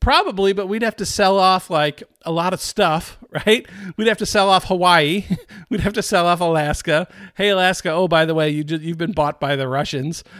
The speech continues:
You know, we'd have to sell stuff to pay off our, but, uh, you know, we do have a lot of assets. I don't know, uh, you know, sell national parks and government land and, uh, stuff like that. I know in Michigan there's a, uh, an, an air, an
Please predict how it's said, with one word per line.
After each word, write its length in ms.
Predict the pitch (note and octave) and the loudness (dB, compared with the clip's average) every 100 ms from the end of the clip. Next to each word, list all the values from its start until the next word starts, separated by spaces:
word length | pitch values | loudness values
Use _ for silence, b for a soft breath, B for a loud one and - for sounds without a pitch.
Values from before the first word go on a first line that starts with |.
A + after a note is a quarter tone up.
| F#3 | -8
You 80 | G#3 | -2
know, 140 | F3 D#3 F3+ | -2 -2 -6
we'd 120 | G3+ A3 | 0 2
have 220 | G#3+ G#3+ | 2 0
to 100 | G#3+ | -2
sell 280 | - G#3+ C4 | 0 2 2
stuff 420 | - E3+ G3 - | 0 0 0 -4
to 100 | F3+ | -6
pay 200 | F3+ F3 | 0 2
off 160 | E3 E3+ | 2 2
our, 140 | D#3+ | -2
but, 420 | F3 E3 D#3 - | -2 0 0 0
uh, 220 | D#3+ D3 D#3 | 0 0 -2
you 100 | E3 | -4
know, 100 | C#3 | -4
we 160 | D#3 | -4
do 100 | D#3 | -4
have 200 | E3+ D#3+ | 0 0
a 40 | D3+ | 0
lot 260 | C#3+ D3+ | -2 -2
of 160 | D3 B2+ | -2 -4
assets. 540 | C3+ D3+ - D3+ D3+ C#3+ | -8 -8 -6 -4 -4 -4
I 60 | |
don't 140 | D3 C3+ | -6 -4
know, 240 | D3 E3 | -4 -2
uh, 140 | C#3 D3 B E3+ D#3+ | -4 -4 B -20 -12
you 140 | D#3 C#3+ | -6 -6
know, 80 | |
sell 240 | C#3 D#3 C#3+ | -2 -2 -2
national 380 | C#3 C#3 - C3+ | -4 -6 -8 -4
parks 340 | C3+ D#3+ - | -4 -4 -6
and 220 | C3 B2+ | -10 -8
government 340 | C3+ D3+ C#3 C3 | -6 -6 -6 -6
land 380 | C3+ C#3 C#3+ | -6 -6 -6
and, 160 | C3 F#3 B D#3 B | -6 -10 B -20 B
uh, 80 | C#3+ | -12
stuff 240 | C3 D3+ C#3 | -6 -6 -4
like 140 | C3 | -6
that. 200 | B2+ C#3+ | -4 -2
I 60 | C#3+ | -2
know 160 | C#3+ | -2
in 100 | C3+ | -4
Michigan 440 | D3+ D3+ E3 D3+ D#3 | -4 -4 -4 -4 -4
there's 240 | C#3 C#3 | -4 -6
a, 200 | B2+ B2+ b b b - | -8 -10 b b b -14
uh, 420 | C3 B2+ C3 C3+ - | -10 -8 -10 -12 -10
an, 140 | D3 | -8
an 180 | D3+ D3+ | -4 -2
air, 300 | D3+ D3+ E3 | -2 -2 -6
an 180 | - D3+ | -10 -10